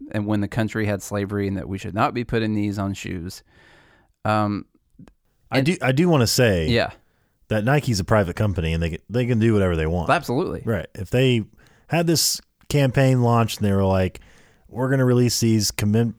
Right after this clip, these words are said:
Speaker 2: commemorative shoes with the Betsy Ross flag for the Fourth of July," and then they decided, "Ah,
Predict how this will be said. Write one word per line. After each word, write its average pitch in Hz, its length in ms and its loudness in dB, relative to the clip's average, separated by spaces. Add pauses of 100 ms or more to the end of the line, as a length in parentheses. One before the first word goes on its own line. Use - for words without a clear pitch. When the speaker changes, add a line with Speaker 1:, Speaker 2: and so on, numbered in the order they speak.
Speaker 2:
commemorative 113 600 2
shoes 117 800 2 (420)
with 98 160 -2
the 101 60 0
Betsy 117 320 0
Ross 110 300 2
flag 107 320 0
for - 100 -6
the 90 60 -4
Fourth 101 280 0
of 98 60 -2
July," 92 400 0
and 92 180 -2
then 101 80 2
they 98 120 2
decided, 90 440 -2
"Ah, 147 280 0